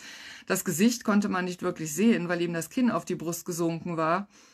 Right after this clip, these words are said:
aber es gab keinen Zweifel. Der Mann war tot. Auf dem Boden stand eine kleine Sporttasche mit offenem Reißverschluss und diverse Kleidungsstücke waren auf dem Sitzbrett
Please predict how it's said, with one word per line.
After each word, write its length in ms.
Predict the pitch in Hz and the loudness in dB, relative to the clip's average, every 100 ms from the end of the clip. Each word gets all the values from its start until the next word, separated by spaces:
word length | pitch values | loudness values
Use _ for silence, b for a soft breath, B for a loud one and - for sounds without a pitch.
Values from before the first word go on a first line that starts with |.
| b b | b b
aber 200 | 180 180 | 0 2
es 140 | 156 - | 2 2
gab 220 | 165 165 | -2 0
keinen 320 | 180 151 156 | -2 -2 -2
Zweifel. 480 | - 139 117 87 - _ _ _ | -4 -4 -6 -10 -12 _ _ _
Der 140 | 170 151 | 2 4
Mann 240 | 143 131 | 2 0
war 160 | 151 - | -2 -4
tot. 340 | 151 - - _ _ _ _ _ _ B B B B B | -8 -10 -16 _ _ _ _ _ _ B B B B B
Auf 140 | B 180 | B 4
dem 160 | 226 | 6
Boden 320 | 208 226 269 311 | 6 6 4 2
stand 280 | 214 185 | -2 -2
eine 180 | 120 190 | -4 -4
kleine 260 | 190 175 175 | -4 -4 -4
Sporttasche 640 | - 170 175 - 196 226 | -4 -2 -2 -2 0 2
mit 160 | 214 - | 2 0
offenem 320 | 190 202 180 | -2 -2 -2
Reißverschluss 720 | 156 165 - 196 - 220 226 | -2 -2 -2 -4 -2 -2 2
und 180 | 233 233 | 4 6
diverse 400 | 208 170 175 175 | 4 2 0 -2
Kleidungsstücke 800 | 180 160 190 208 - 220 220 190 | -2 -2 0 0 0 -2 0 0
waren 180 | 175 | 0
auf 160 | 143 165 | -2 -4
dem 160 | 165 156 | -4 -2
Sitzbrett 480 | 180 - - 202 | -2 -4 -4 -2